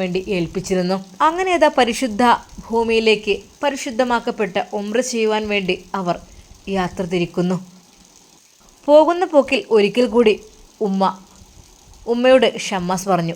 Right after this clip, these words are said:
"ഉമ്മ, ഇനി ഇവിടുത്തെ കാര്യങ്ങൾ ചിന്തിക്കരുതേ, ഇനി പടച്ച റബ്ബിൻ്റെ അടുക്കലേക്ക്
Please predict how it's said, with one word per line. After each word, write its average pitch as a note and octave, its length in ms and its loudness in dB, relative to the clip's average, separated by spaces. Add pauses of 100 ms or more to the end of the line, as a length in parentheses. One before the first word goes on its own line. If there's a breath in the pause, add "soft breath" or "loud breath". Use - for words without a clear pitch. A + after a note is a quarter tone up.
"ഉമ്മ, F#3+ 120 -2 (680)
ഇനി G#3+ 200 -4
ഇവിടുത്തെ F#3+ 400 -6
കാര്യങ്ങൾ F3+ 300 -4 (120)
ചിന്തിക്കരുതേ, E3+ 580 -4 (520)
ഇനി F#3+ 120 -10 (120)
പടച്ച E3+ 340 -8 (140)
റബ്ബിൻ്റെ F3 400 -8
അടുക്കലേക്ക് E3 520 -10